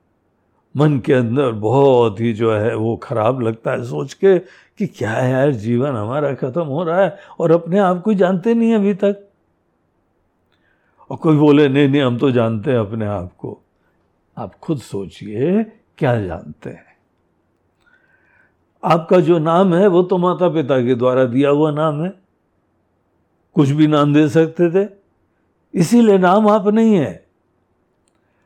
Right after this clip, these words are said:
आप ये शरीर, शरीर तो एक दिन छोड़ के चले जाओगे। देखो, किसी की भी अंतिम क्रिया में उसके शरीर को तो यहीं पे हम लोग भस्मीभूत कर देते हैं।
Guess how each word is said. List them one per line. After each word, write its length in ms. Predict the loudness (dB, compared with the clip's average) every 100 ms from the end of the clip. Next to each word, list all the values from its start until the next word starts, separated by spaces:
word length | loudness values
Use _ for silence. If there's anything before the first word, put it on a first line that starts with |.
| _ _ _ _ _ -4
आप 240 | -2 0
ये 140 | 2 0
शरीर, 760 | 2 2 4 4 4 2 -2 _ _ _
शरीर 380 | -2 2 4 2
तो 160 | 2
एक 160 | 0 2
दिन 180 | 0 0
छोड़ 220 | 0 2
के 140 | 0
चले 320 | 0 0 2 2
जाओगे। 400 | 2 2 0 0
देखो, 340 | 0 -2 -4
किसी 380 | -4 -4 -4 -2
की 100 | -2
भी 200 | 0 -2 -4 -14 -4
अंतिम 440 | -2 2 2 2
क्रिया 360 | 0 2 4 2
में 140 | 2
उसके 380 | 0 0 -2 -2
शरीर 340 | 0 2 2 2
को 160 | -2
तो 160 | 0 0
यहीं 260 | 2 0
पे 400 | -2 0 0 0 -8 _ _ _ _
हम 160 | -4 0
लोग 200 | 0 0
भस्मीभूत 560 | -2 -2 -4 0 0 0
कर 200 | -2 0
देते 320 | 0 -2 -6
हैं। 160 | -8